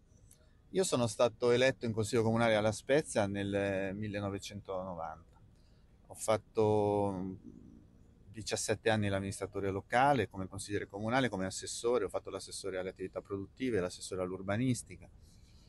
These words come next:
Ho fatto il piano regolatore urbanistico della città, il piano regolatore portuale. Ehm,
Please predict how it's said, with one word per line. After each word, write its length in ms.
Ho 100
fatto 640
il 100
piano 280
regolatore 960
urbanistico 640
della 200
città, 500
il 120
piano 260
regolatore 440
portuale. 840
Ehm, 880